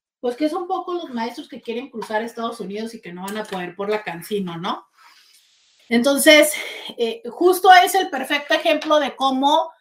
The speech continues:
eh, a-, algo puede ser con dos rayitas más o con una rayita más, puede ser una, una práctica o un comentario,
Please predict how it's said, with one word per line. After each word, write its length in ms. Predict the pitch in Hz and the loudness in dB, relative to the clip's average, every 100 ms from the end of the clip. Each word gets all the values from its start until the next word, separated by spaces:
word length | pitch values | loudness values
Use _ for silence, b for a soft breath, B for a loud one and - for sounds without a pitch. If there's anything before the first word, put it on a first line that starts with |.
| B B B _ _ _ | B B B _ _ _
eh, 140 | 240 - | -10 -4
a-, 460 | 262 262 277 277 285 | 2 2 4 6 6
algo 340 | 302 294 320 | 6 6 4
puede 380 | 294 285 277 277 | 4 -2 -2 -6
ser 720 | - 262 247 247 247 240 247 _ _ _ _ | -6 -8 -4 -2 -2 -4 -12 _ _ _ _
con 540 | 254 262 247 247 214 | -4 -4 -4 -6 -8
dos 280 | 190 294 311 | -2 0 2
rayitas 600 | 370 330 349 359 320 320 | 2 0 -2 0 2 2
más 320 | 277 277 381 | -2 -4 -4
o 80 | 339 | -6
con 180 | 254 240 | -8 -6
una 180 | 262 302 | -6 -4
rayita 460 | 311 226 233 254 | -4 -6 -8 -6
más, 340 | 247 240 262 277 | -4 -2 -4 -6
puede 360 | 240 247 254 | -4 -2 -2
ser 240 | 262 247 247 | -6 -10 -10
una, 560 | 247 247 247 240 220 220 | -6 -4 -2 -2 -4 -6
una 300 | 226 240 247 | -6 -4 -2
práctica 600 | 240 240 277 - 226 202 | -2 -2 -8 -6 -2 0
o 100 | 208 | -2
un 120 | 214 | -4
comentario, 1160 | 233 233 214 196 202 202 196 214 214 226 220 | -6 -6 -8 -4 0 0 0 2 2 2 -2